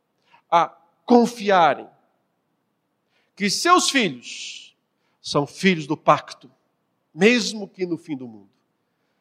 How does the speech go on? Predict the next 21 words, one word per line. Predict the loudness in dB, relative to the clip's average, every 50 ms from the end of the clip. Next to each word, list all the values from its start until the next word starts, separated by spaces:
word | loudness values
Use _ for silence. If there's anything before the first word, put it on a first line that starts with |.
| _ _ _ _ -10
São | 2 4 4 4 4
filhos | -4 -14 -12 -4 -2 0 2 2 2 0 0 -2 -2 2
da | 4 4 4
aliança. | 4 4 4 6 6 6 4 0 -4 -8 -10 -10 -10 -12 -16 -18 _ _ _ _ _ _ _ _ _ _ _ _ _ _ _ _ _ _ _ _ _ _ _ _ _ _ _ _ _
De | 8 8
alguma | 8 8 6 2 4 4 6
maneira, | 8 6 4 4 2 -2 -2 0 0 0 2 4 6 6 6 4 2 -6 -18 _ _ _ _ _ _ _ _ _ _ _
por | 2 6 8
alguma | 8 8 6 4 2 2 4 4 4
razão | 6 6 4 4 4 2 -2 0 2 2 2 0
que | -2 -6
pertence | 2 6 6 6 6 4 0 0 -2 2
somente | 2 2 2 4 2 2 2 2 2 2
a | 0
Deus, | 0 0 2 6 8 8 6 6 0 -10 -16 -16 -14 -14 -14 -14 -16 -18 _ _ _ _ _ _ _ _ _ _ _ _ _ 0
Deus | 0 2 2 0 -4 -12 -14
gosta | -12 -2 0 0 0 0 -2 -6 -6 -10 -16 -16
disso. | _ -18 -20 -20 -20 -20 -20 -20 -20 _ _ _ _ _ _
Deus | -8 -2 0 0 0 0 -4 -8 -8 -12 -14 _ -4
quer | 0 0 2 2 0 -2 -4 -6
isso. | -12 -18 -16 -14 -12 -12 -12 -14 -18